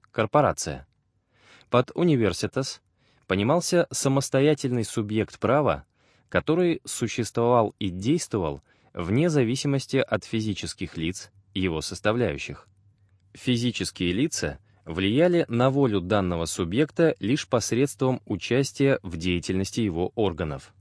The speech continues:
«Universitas» придавалась идеальная или юридическая личность, которая и считалась субъектом прав и обязанностей, независимо от отдельных физических лиц,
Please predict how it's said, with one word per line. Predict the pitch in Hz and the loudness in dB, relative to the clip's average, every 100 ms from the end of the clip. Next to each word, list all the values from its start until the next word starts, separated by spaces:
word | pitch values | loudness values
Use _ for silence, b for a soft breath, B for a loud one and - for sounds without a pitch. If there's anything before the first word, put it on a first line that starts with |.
| _ _ b b b b b | _ _ b b b b b
«Universitas» | 127 170 160 113 - 110 127 - - _ | 2 4 4 2 0 -2 -2 -2 -12 _
придавалась | 104 92 101 160 170 - - | -2 2 4 6 4 0 -6
идеальная | 123 104 113 139 147 147 139 | -6 0 2 4 4 2 0
или | - 120 131 131 | -2 0 2 0
юридическая | 98 107 123 123 120 - - 92 | -2 0 0 0 -2 -6 -6 -2
личность, | 85 82 - 107 135 _ b b b b | -2 -2 -4 -6 -6 _ b b b b
которая | 101 95 170 185 | 0 2 4 2
и | - 165 | 0 -2
считалась | - 170 127 98 87 | -2 0 2 2 2
субъектом | - 107 95 98 - 87 78 | -2 -4 0 0 0 -4 -4
прав | - 95 135 | 0 2 2
и | - 90 | 0 -2
обязанностей, | 82 80 80 87 90 - 143 147 b b b b b | 0 0 -2 -2 -6 -2 -4 -4 b b b b b
независимо | 104 117 147 180 185 180 | 2 4 2 0 2 0
от | - 117 117 | 0 0 0
отдельных | 92 95 139 147 127 | -2 0 2 2 0
физических | - 104 104 - 80 85 - | -2 -4 -4 -6 -8 -10 -4
лиц, | 104 151 - | -2 -2 -6